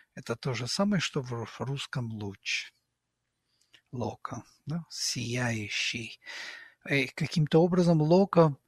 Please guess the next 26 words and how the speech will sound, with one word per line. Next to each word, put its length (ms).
стала 440
бы 200
обозначать 840
этот 340
мир, 400
а, 160
собственно, 580
это 320
сияние, 840
полный 380
света. 640
Да, 140
то 120
есть 200
этот 340
мир, 340
считается, 720
что 320
все 400
миры, 360
любые 460
миры 460
определяются 960
именно 580
наличием 840
света. 880